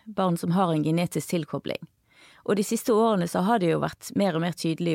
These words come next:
også at barn ønsker også å, eh,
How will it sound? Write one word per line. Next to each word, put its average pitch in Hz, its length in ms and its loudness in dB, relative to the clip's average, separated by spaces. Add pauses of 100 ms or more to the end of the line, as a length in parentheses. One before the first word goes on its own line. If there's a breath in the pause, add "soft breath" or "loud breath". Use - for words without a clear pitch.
også 151 300 0
at - 320 -12 (420 soft breath)
barn 165 560 2
ønsker 170 400 -2
også 170 400 2
å, 156 140 0 (420)
eh, - 320 -4